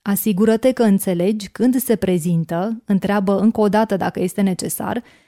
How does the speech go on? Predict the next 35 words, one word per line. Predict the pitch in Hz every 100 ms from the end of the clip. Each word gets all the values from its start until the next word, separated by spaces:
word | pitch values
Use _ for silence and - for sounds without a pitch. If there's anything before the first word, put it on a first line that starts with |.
| _ _
sau | - 277
roagă-l | 254 190 180 190 233
să | -
o |
explice. | 202 - - 254 247 - 190 190 _ _ - _ _ _
După | 220 240
aceea, | 233 214 277 294
repet-o | 247 220 277 262
de | 214
câteva | 208 214 240 220
ori | 185 170 214
în | 208 202
timp | 233 240
ce | 226
vorbești | 180 175 151 185 240 -
cu | -
persoana | 180 175 202 220
respectivă | 233 214 - 190 - 185 143 175 240
și | 233 -
numește-l | 240 233 196 175 - 196 214 269
sau | - 233
numește-o | 214 185 170 202
pe | 196 226
nume. | 233 220 175 190 _ _ _ - _ _ -
Mai | 208
târziu, | 208 208 175 185 233
când | 247 214
ești | 190 220 -
singur, | - 202 175 170 240
notează | 226 196 226 226 196
numele | 175 170 208 254
pentru | 247 220
a-ți | 214 202
îmbunătăți | 202 190 180 175 165 -
învățarea. | 214 180 180 - 165 160 170 165